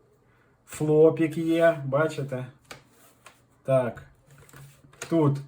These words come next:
навіть U S B є в старому, В Г А вихід. Ось оце якраз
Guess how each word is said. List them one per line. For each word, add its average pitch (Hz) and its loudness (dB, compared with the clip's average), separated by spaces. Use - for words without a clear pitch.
навіть 135 2
U 139 4
S 123 4
B 107 -10
є 170 0
в 160 -2
старому, 175 -2
В 127 2
Г 135 2
А 127 4
вихід. 180 -2
Ось 147 4
оце 147 4
якраз 139 2